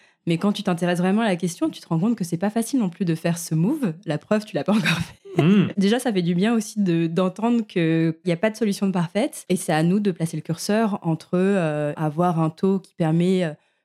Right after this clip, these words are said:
Speaker 1: de couvrir déjà l'inflation et
Speaker 2: Ouais.
Speaker 1: donc l'augmentation du coût de la vie et, euh, nos convictions. Et
Speaker 2: Et
Speaker 1: d'où l'importance peut-être de travailler, comme je disais en amont, ce sujet sur les convictions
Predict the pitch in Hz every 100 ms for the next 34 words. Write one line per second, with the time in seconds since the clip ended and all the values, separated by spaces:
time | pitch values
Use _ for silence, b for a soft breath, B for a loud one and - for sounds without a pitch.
0 | _ 156 160 - 175 196 185 160 175 170
1 | 151 160 - 202 240 247 147 160 165 165
2 | 175 170 165 190 170 - 165 160 170 302
3 | b b b b b _ 175 196 220 220
4 | 160 151 165 160 180 180 - - _ -
5 | - 220 233 196 185 214 214 165 196 170
6 | - 175 175 196 170 156 151 170 160 151
7 | 175 190 170 - 170 196 170 143 180 170
8 | - 233